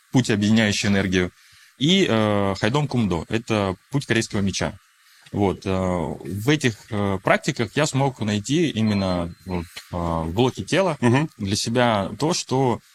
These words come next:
Speaker 1: э, помогает быть и осознанным в рамках мед-, медитации, э, дыхательных практик, э, силу, э, самооборона прежде всего, э, уметь, э, защитить свою семью. Вот.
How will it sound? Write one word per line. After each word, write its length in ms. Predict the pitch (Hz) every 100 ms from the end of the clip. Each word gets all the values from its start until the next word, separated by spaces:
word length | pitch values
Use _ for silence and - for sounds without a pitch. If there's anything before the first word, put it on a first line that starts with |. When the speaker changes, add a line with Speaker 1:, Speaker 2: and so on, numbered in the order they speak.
| _
Speaker 1:
э, 320 | 113 95 87 90 - -
помогает 480 | 107 117 123 98 92
быть 380 | 104 92 - -
и 80 | 113
осознанным 640 | 135 - 160 156 156 156 -
в 60 | 107
рамках 320 | 117 113 104 - 107
мед-, 260 | 104 101 -
медитации, 760 | 107 101 120 123 - 135 131 117
э, 440 | 92 87 85 82 80
дыхательных 520 | 98 127 143 131 -
практик, 360 | 117 117 107 - - - -
э, 140 | 90
силу, 460 | - - 156 160 143 - -
э, 280 | 90 87 82 -
самооборона 680 | - 117 120 113 113 117 101
прежде 280 | - 101 95
всего, 320 | - 95 87 - _ -
э, 280 | 85 87 85 87
уметь, 380 | 101 113 104 -
э, 340 | 92 87 85 82
защитить 280 | 90 - 101
свою 180 | 110
семью. 380 | 120 123 117 113 - _ - - -
Вот. 300 | 104 95